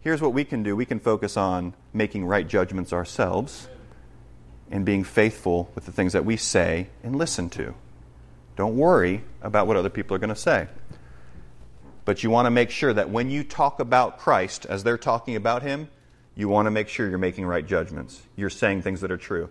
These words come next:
So which one is true, do you guys? Is it that he is, um, he's good and he's helping, or that he's causing problems? Which one is it? He's good. You know what the world says? He's not. Once again, this division that exists between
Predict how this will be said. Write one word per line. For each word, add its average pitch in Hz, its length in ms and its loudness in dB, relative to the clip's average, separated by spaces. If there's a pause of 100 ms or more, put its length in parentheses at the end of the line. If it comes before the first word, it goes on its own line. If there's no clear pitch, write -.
(180)
So 135 140 4
which 156 220 10
one 165 140 4
is 143 120 0
true, 160 200 4
do 120 80 2
you 113 180 2
guys? 107 280 4 (280)
Is 135 180 2
it 147 140 6
that 135 180 10
he 147 200 6
is, 127 280 4 (260)
um, 113 220 10 (120)
he's 123 260 0 (180)
good 185 340 12
and 190 80 8
he's 165 140 2
helping, 214 380 10
or 190 140 10
that 180 140 10
he's 175 220 0
causing 170 460 8
problems? 120 460 8
Which 139 160 0
one 170 80 2
is 143 120 0
it? - 120 -4 (1500)
He's 170 140 6
good. 262 380 12 (720)
You 123 80 -2
know 139 60 6
what 135 80 6
the 143 60 8
world 156 300 10
says? 208 480 10 (300)
He's 107 140 -4
not. 117 380 4 (1160)
Once 101 180 -2
again, 127 280 2
this 104 120 -4
division 110 420 2
that 101 120 4
exists 101 320 2
between 92 460 -4